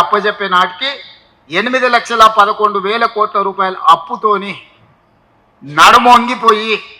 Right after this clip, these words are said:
బజార్లో ఎవరు నమ్మని పరిస్థితిలో మన చేతిలో రాష్ట్రాన్ని పెట్టిండు. ఒక సంక్షోభానికి లోనైన రాష్ట్రాన్ని మన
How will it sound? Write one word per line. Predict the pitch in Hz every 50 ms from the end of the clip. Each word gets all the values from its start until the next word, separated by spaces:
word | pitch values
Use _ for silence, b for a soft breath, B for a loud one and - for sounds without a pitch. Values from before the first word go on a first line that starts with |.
| _ _ _ _ _ _ _ _ _ _ _ _ _ - -
బజార్లో | 170 180 180 233 247 262 262 262 254 240 220
ఎవరు | 214 226 240 233 233 220 208
నమ్మని | 202 190 202 226 240 240 - 214
పరిస్థితిలో | 208 208 180 - 208 - 208 208 214 196
మన | 190 185 185 196
చేతిలో | 196 190 - 190 180 175 165
రాష్ట్రాన్ని | 160 160 - - 180 165 160 151 147
పెట్టిండు. | 143 139 - 156 135 _ _ _ _ _ _ _ _ _ _ _ _ _ _ - 170
ఒక | 196 196 254 240 - -
సంక్షోభానికి | 196 190 196 208 - - 254 262 262 247 254 247 247 247 240 - 247 226
లోనైన | 220 220 214 208 208 208 208 196 185 202
రాష్ట్రాన్ని | 202 - - 220 202 202 196 185
మన | 180 180